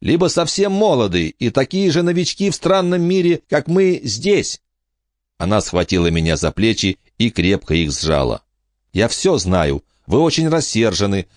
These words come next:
вы хотите уйти, но я прошу вас остаться еще ненадолго. Думаю, я знаю способ, как вам здесь существовать.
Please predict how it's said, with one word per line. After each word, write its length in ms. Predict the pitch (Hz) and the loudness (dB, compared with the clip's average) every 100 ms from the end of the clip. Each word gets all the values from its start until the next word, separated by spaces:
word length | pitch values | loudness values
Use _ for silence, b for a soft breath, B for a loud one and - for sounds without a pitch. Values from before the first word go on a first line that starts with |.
| _ | _
вы 140 | - 139 | -2 0
хотите 440 | 143 147 165 - | 2 2 0 2
уйти, 520 | 156 151 - 147 85 - _ _ _ 76 | 2 2 0 -2 -2 -8 _ _ _ -2
но 100 | 110 | 2
я 220 | 151 151 | 2 0
прошу 600 | - 110 147 - 185 214 | 0 0 0 0 0 2
вас 320 | 139 110 - | 2 0 0
остаться 640 | 104 - - 160 175 - 170 | -4 -4 -2 0 0 -2 0
еще 360 | 170 - 180 | 0 0 0
ненадолго. 800 | 135 110 104 104 95 76 82 73 - _ _ _ _ _ | 0 0 0 2 2 0 0 -2 -6 _ _ _ _ _
Думаю, 500 | - 78 175 170 170 | -6 0 2 4 2
я 220 | 160 160 | 2 2
знаю 400 | 139 175 202 139 | 0 0 0 0
способ, 500 | - - 104 - 90 - | -2 -2 -2 0 -2 0
как 280 | 113 - | -2 0
вам 160 | 92 98 | 0 -2
здесь 320 | 82 107 90 | 0 0 0
существовать. 920 | - 87 - 90 - 87 90 85 - | 0 -2 -2 -2 -2 0 2 0 -6